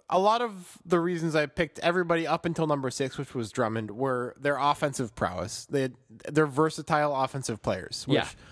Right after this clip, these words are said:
Speaker 1: is important in the N B A these days.
Speaker 2: I don't think DeAndre would count as one of those.
Speaker 1: No, he does not. Neither does Andre Drummond,
Speaker 2: No.
Speaker 1: by the way.
Speaker 2: No.
Speaker 1: But I think I picked Drummond and DeAndre back-to-back. I actually considered putting DeAndre in front of Drummond, but realizing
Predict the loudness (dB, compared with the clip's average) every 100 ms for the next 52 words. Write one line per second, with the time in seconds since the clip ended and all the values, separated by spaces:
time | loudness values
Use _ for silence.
0 | -20 -20 _ 0 2 2 0 0 0 -2
1 | -2 -2 -2 -2 -2 0 0 2 0 0
2 | -2 0 0 0 -2 -2 -2 -2 -2 -4
3 | -4 -4 -2 -4 2 4 6 4 0 0
4 | 2 2 2 2 2 2 0 2 2 2
5 | 0 -2 0 0 0 -2 -6 -8 -8 -6
6 | 2 2 2 0 -2 -6 -20 _ 2 2
7 | 4 -2 -4 _ _ -8 2 2 4 0
8 | 2 2 2 0 0 0 0 2 2 0
9 | 2 2 2 0 2 0 -4 -6 -2 2
10 | 2 2 2 0 2 0 0 2 0 -2
11 | -6 -10 -6 0 0 2 0 0 -2 -2
12 | -2 2 4 4 2 0 -2